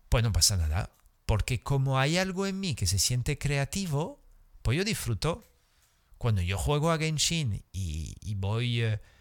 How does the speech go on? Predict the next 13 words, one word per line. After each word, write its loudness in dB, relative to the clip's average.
cumpliendo 4
misiones 2
o 0
avanzando, 2
por 2
supuesto 0
el 4
juego 0
te -2
da 2
una 2
recompensa, 0
¿vale? -4